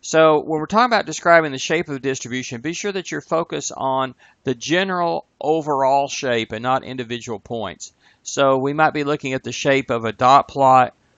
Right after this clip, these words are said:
or maybe a histogram of the distribution. We can also actually look at, uh, box and whiskers plots and, and use them to help describe the shape as well. But usually the words that we use are more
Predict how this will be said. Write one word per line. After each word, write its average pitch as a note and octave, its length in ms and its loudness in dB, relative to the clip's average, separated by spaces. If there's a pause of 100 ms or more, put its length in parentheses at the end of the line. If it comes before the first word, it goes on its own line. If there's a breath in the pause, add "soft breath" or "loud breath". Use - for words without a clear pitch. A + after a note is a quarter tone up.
(160)
or A#2 160 -2
maybe A2+ 300 -4
a A2+ 40 -8
histogram A#2 800 -2
of A2 160 -6
the G#2+ 120 -4
distribution. G2+ 720 -12 (840)
We A#2 140 -2
can B2 140 2
also C3+ 280 6
actually A2+ 300 0
look A2+ 240 -2
at, G#2+ 280 0 (460 soft breath)
uh, G#2+ 300 2 (220)
box B2+ 320 4
and G#2+ 100 -8
whiskers A#2+ 380 -6
plots - 560 -2 (320)
and, G#2+ 320 -6 (140)
and A2+ 160 -12
use G#2+ 220 -8
them B2+ 280 -2
to A#2 160 -6
help G#2+ 240 -2
describe G2 440 -4
the F#2+ 80 -12
shape G2 340 -8
as F#2+ 180 -12
well. G2+ 220 -4
But F#2 120 -12
usually C#3 260 -6
the A#2 100 -4
words B2+ 600 0
that G2 120 -6
we G2+ 140 -8
use F#2+ 340 -6
are F#2+ 120 -4
more G#2+ 300 -4